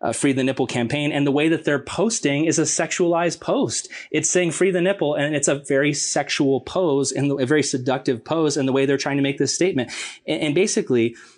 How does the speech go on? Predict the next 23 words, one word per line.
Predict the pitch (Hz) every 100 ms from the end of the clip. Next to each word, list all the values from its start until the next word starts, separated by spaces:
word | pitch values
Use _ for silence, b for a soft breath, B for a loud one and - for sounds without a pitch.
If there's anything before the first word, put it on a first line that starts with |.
| -
there's | - - 143 143
this | 151 147
idea | 139 135 156
that, | 151 -
you | 131
know, | 131
it's, | 127 -
it's | 135
all | - 151 175
on | 165
the | 151
men. | 127 90 92 _ _
Women | 123 156 190
should | - 180
be | 175
allowed | 160 127 123 123
to |
be | 123 123
as | 117 110
sexual | - 135 - 139 135
as | 113 110
they | 113 110
want. | 107 104 95 -